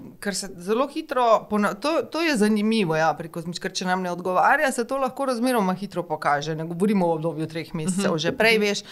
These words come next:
Speaker 1: te preveč draži, te pika, imaš kožo rdečo, so se pojavile akne, so se, so se začele
Speaker 2: Mhm.
Speaker 1: mašiti pore. Ponavadi so to tisti prvi, m, znaki, da nekaj ne štima.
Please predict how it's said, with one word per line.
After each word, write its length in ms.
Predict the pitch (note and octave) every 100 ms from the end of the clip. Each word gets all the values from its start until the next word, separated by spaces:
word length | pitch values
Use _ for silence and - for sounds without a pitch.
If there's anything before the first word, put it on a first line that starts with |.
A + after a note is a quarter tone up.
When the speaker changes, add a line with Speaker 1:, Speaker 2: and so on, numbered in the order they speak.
| - -
Speaker 1:
te 120 | - E3+
preveč 320 | F3+ F#3 F3+
draži, 400 | E3 F3 E3+ D#3+
te 140 | -
pika, 360 | F3 A#3 A3 D#3+
imaš 220 | D#3+ E3+
kožo 320 | - A#3 A3+
rdečo, 480 | A3+ A3 A#3 - -
so 140 | - E3
se 120 | D#3
pojavile 400 | - D3 D3+ -
akne, 480 | E3 F#3+ - G3 -
so 120 | -
se, 120 | -
so 140 | - E3+
se 80 | D#3+
začele 320 | E3 - F3
Speaker 2:
Mhm. 100 | G#3
Speaker 1:
mašiti 380 | E4 C#4+ G#3+ -
pore. 420 | - C4 F#3 - - - - - - - - _
Ponavadi 560 | A3 A3 A#3 C4+ A#3+
so 140 | A#3 A#3
to 160 | C4
tisti 420 | - B3 A3 - G3
prvi, 920 | - A3 G#3+ F3+ F3+ G3 G3 F#3+ F#3
m, 320 | F3 G3 F#3
znaki, 460 | E3 F#3 F3+ F3 F#3+
da 120 | E3+
nekaj 280 | E3 D#3+ E3
ne 120 | E3+
štima. 580 | D#3+ - F#3+ D3+ D3+ -